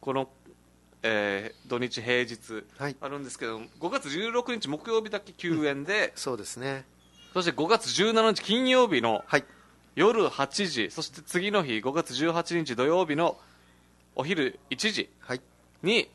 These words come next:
Speaker 1: アンコール公演が
Speaker 2: そうなんですよ。
Speaker 1: あって、これは、
Speaker 2: はい。
Speaker 1: 先ほど言いましたけど、我々この演劇、
Speaker 2: はい。
Speaker 1: 点数をつけられる。
Speaker 2: 点数をつけてもらえるんですよ、お客様に。<laughs>
Speaker 1: そしてこの上位三組が、
Speaker 2: はい。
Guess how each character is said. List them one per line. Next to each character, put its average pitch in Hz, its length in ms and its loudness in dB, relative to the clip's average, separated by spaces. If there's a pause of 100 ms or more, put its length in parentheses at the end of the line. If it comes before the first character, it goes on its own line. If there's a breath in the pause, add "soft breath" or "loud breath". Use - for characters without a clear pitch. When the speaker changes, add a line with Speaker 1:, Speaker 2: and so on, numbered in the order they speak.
Speaker 1:
ア 156 100 10
ン 196 140 8
コ 196 220 10
ー - 20 10
ル 185 100 6
公 180 300 6
演 101 140 0
が - 160 -4
Speaker 2:
そ - 260 -8
う 104 40 -10
な 98 100 -10
ん 87 60 -14
で 85 60 -14
す - 140 -8
よ。 82 140 -14 (280)
Speaker 1:
あ 127 100 8
っ 131 60 2
て、 - 280 2
こ 202 140 2
れ 254 100 10
は、 269 360 4 (100)
Speaker 2:
は 165 120 0
い。 143 60 -2 (140)
Speaker 1:
先 156 260 0
ほ 170 80 4
ど 156 80 4
言 151 80 4
い 151 40 4
ま 156 120 2
し - 80 0
た 123 100 2
け 101 80 -2
ど、 90 240 -6 (300)
我 113 160 2
々 117 220 2
こ - 100 -4
の 107 160 0
演 113 100 -2
劇、 104 460 -2 (120)
Speaker 2:
は 117 140 -12
い。 110 60 -12 (260)
Speaker 1:
点 143 220 2
数 143 220 4
を 110 80 4
つ - 100 -6
け 120 100 0
ら 104 140 4
れ 95 60 -2
る。 90 60 -6 (340)
Speaker 2:
点 123 180 -8
数 - 160 -2
を 139 80 2
つ - 120 -8
け - 120 -10
て 117 120 -8
も 110 140 -10
ら 123 140 -2
え 135 80 -2
る 127 200 -4
ん 120 80 -12
で 120 120 -6
す 120 100 -4
よ、 110 100 -4 (200)
お 117 40 -10
客 - 200 -10
様 107 240 -10
に。 104 120 -16 (100)
<laughs> - 140 -4
Speaker 1:
そ 180 100 0
し 165 120 -2
て 226 160 8
こ 214 160 2
の 180 140 4
上 240 420 6
位 170 60 2
三 254 340 4
組 208 300 4
が、 262 260 2
Speaker 2:
は 202 140 6
い。 135 120 -2